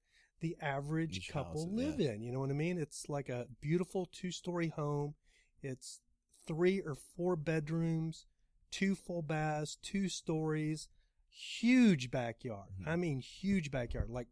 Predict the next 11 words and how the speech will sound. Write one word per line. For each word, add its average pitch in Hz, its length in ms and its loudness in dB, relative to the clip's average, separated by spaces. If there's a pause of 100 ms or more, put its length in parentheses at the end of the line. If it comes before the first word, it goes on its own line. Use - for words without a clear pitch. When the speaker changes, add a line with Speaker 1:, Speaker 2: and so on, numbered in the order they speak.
Speaker 1:
no 165 240 2
shit. - 380 0
Their 151 100 0
backyard, 165 540 0
you 147 60 -2
could 143 200 -8
probably 165 460 -4
park, 139 460 -6 (1300)
I 151 80 -4
would 196 180 -2
say, 139 440 -2